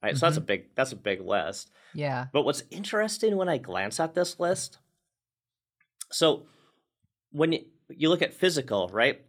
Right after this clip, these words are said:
Speaker 1: Physical, okay, like, that can, there's lots of gyms, sports, activities,
Speaker 2: Yeah.
Speaker 1: d-, diets,
Speaker 2: Yeah.
Speaker 1: cookbooks,
Speaker 2: Yeah.
Speaker 1: like, there's so much around that, right?
Speaker 2: Yeah.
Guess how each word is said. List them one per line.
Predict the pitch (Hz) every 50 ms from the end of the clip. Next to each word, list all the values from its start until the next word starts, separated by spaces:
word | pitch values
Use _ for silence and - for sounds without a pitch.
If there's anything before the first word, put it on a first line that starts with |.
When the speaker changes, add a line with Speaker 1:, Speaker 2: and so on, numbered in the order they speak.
| _ _ _
Speaker 1:
Physical, | - 175 165 147 139 - 110 98 - -
okay, | 127 127 143 120
like, | 110 110 110 107 110 - - - - _ _ _ _ _ _ -
that | 135 143 - -
can, | - 151 143 135 123 127 127 _ _
there's | - 127 120 123
lots | 113 127 139 151 151 - -
of | - 120 113 110 104 98 - - - 107
gyms, | - - 123 135 135 123 107 101 101 - - -
sports, | - - - 135 131 127 107 101 - -
activities, | 117 113 - - - 151 135 131 123 113 107 101 98 92 - - - _ -
Speaker 2:
Yeah. | 170 160 147 139 123 127 _
Speaker 1:
d-, | - 120 - - 117 110
diets, | - 120 117 123 135 131 120 110 101 98 160
Speaker 2:
Yeah. | 156 139 135 135
Speaker 1:
cookbooks, | - - 143 147 - - - -
Speaker 2:
Yeah. | 113 107 139 135 -
Speaker 1:
like, | 139 123 127
there's | 131 120 127
so | - 160
much | 156 147 - - -
around | 113 104 101 117 110 107 104 101 90
that, | 92 90 73 - -
right? | 98 107 - 127 - _ -
Speaker 2:
Yeah. | 143 143 135 127 131